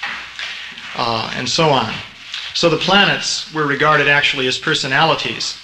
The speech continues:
Uh, and also there's a personality of the earth, namely Bhumi. So that idea was also there in ancient times in Europe, and even Kepler still believed that.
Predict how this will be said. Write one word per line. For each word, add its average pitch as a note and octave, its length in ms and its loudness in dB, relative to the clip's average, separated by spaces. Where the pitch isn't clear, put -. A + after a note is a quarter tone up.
Uh, A#2 280 -2
and D3 100 2
also E3 240 2
there's C#3+ 180 0
a C3 60 -4
personality C#3 880 0
of A#2+ 80 -4
the B2+ 180 -4
earth, D3 520 0
namely A#2+ 280 -6
Bhumi. B2 380 -2
So F3 200 2
that F3+ 180 6
idea D#3 320 4
was C#3 160 -2
also E3 300 0
there B2+ 320 0
in C3+ 340 -4
ancient D3+ 360 2
times C3+ 340 0
in A#2+ 100 -6
Europe, C3 320 0
and C3+ 100 0
even D3 220 2
Kepler D3+ 420 0
still C#3+ 280 2
believed C#3 460 0
that. A2 340 -6